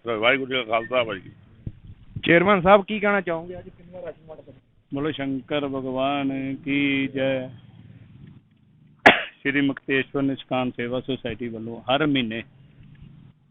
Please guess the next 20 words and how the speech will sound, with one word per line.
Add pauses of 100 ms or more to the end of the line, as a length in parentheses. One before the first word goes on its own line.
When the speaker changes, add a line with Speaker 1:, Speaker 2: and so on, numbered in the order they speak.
(1700)
Speaker 3:
ਜ਼ਰੂਰਤਮੰਦ
ਨੂੰ (280)
ਰਾਸ਼ਨ
ਦਿੰਦੇ
ਹਾਂ।
ਇਕਹੱਤਰ
ਬੀਬੀਆਂ
ਹੋ
ਗਈਆਂ,
ਅਠਾਹਠਵਾਂ
ਮਹੀਨਾ
ਚੱਲ
ਰਿਹਾ। (1300)
ਭਗਵਾਨ
ਦੀ
ਕਿਰਪਾ
ਦਾ (640)
ਆਸ਼ੀਰਵਾਦ
ਦੇ
ਨਾਲ